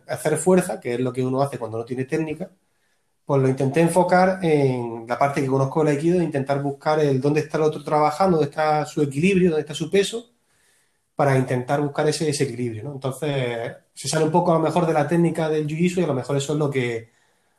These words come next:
lo que os cambiaba, ¿no? Que en vez de buscar una, un raspado al uso, ¿no? Buscaba ver dónde estaba ahí apoyado para intentar darle la vuelta a la,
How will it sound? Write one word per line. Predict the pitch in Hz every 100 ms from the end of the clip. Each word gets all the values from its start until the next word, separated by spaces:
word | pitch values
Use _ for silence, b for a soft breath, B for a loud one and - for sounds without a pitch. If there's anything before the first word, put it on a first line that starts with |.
| _
lo | - 139
que | 139
os |
cambiaba, | 127 120 123 147 127
¿no? | 185
Que | -
en | 120
vez | 131
de | 143
buscar | 147 139 160 151
una, | 151 147 143 139
un | 156
raspado | 156 143 - 170 165 156 156 151
al | 151 180
uso, | 185 180
¿no? | 202 - _ _ _ _ _ _
Buscaba | 160 135 151 160 156
ver | 147
dónde | 147
estaba | 143 156 151
ahí |
apoyado | 151 156 165 170
para | 160
intentar | 139 147 135
darle | 120 117
la | 113
vuelta | 120 117 113
a |
la, | 107 110 110 110